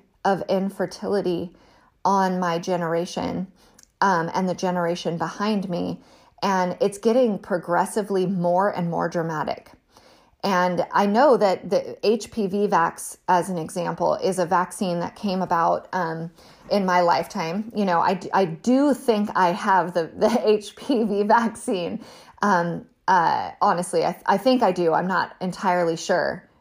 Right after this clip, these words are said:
Uh, but I will say my, I opted out of that vaccine in particular for my children, specifically my daughter, because now I, there is a lot of known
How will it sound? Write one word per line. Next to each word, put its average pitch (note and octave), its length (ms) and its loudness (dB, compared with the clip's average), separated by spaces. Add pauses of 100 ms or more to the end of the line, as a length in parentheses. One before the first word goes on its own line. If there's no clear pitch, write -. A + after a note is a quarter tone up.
(300)
Uh, E3 280 4 (360)
but G3 280 2
I F#3 140 4
will A3 180 2
say A3 180 -2
my, F3 440 -4 (140)
I F3+ 300 -2 (380)
opted G3+ 400 2 (100)
out A3+ 280 2
of F3 140 0
that F3 220 2
vaccine F3 420 -2
in F3 80 -4
particular G3+ 540 0
for G3+ 240 2
my F#3 180 -2
children, A3+ 440 2
specifically C4+ 520 -2
my F3+ 160 0
daughter, F3+ 320 2
because F3 380 -4
now F3+ 240 -2
I, F3 240 -2
there E3+ 240 0
is F3 140 -2
a E3 60 0
lot F3+ 280 2
of F#3 100 -4
known F3 540 -2